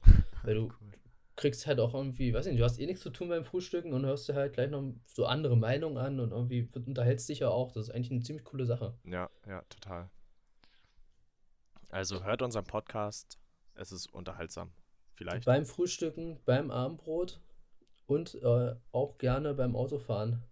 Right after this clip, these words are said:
Speaker 1: Aber nicht beim Einschlafen. <laughs> Ich hab, ein Kumpel hat mir erzählt, ja, er hat,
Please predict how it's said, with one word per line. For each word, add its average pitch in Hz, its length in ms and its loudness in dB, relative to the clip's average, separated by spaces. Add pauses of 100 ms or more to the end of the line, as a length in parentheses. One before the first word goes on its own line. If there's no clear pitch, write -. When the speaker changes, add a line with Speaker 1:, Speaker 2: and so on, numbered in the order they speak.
(540)
Speaker 1:
Aber 113 160 -2
nicht 151 160 -2
beim 156 160 2
Einschlafen. 98 580 -2 (100)
<laughs> - 120 8
Ich 180 180 4
hab, - 240 0
ein - 220 0
Kumpel 131 260 2
hat 113 120 2
mir 113 80 0
erzählt, 110 340 -4
ja, 101 220 0
er 95 200 -6
hat, - 180 -8